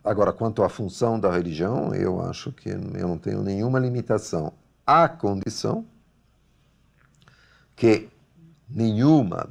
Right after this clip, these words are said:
das religiões que eu acho legal, que todas existam separadamente, mas a condição que absolutamente nenhuma se meta na minha vida. Ah, isso, totalmente, não, porque aí, aí, aí, aí, aí, aí não.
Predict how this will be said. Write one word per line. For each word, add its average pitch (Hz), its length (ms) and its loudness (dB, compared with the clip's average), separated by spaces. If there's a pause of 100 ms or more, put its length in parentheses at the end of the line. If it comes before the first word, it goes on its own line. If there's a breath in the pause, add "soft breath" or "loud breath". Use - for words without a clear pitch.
das 98 320 4
religiões 92 840 -4
que 67 240 -6
eu 69 180 -6
acho 82 340 -8
legal, 78 580 -2
que - 100 -14
todas 90 600 2
existam 78 520 -4
separadamente, 82 760 -6
mas 92 160 -4
a 80 80 -4
condição 82 420 -8
que 76 140 -10
absolutamente 85 1000 -6
nenhuma 104 720 -6 (520 soft breath)
se - 200 -6
meta 73 380 -6
na 101 80 -10
minha 98 220 -8
vida. - 280 -14 (560 soft breath)
Ah, - 240 -10 (120)
isso, - 600 -4 (320)
totalmente, - 580 -4
não, - 140 -10
porque - 240 -18
aí, 64 400 -8
aí, 76 320 -10
aí, 73 340 -12
aí, 73 500 -10
aí, 80 720 -8
aí 82 200 -2
não. 76 220 -4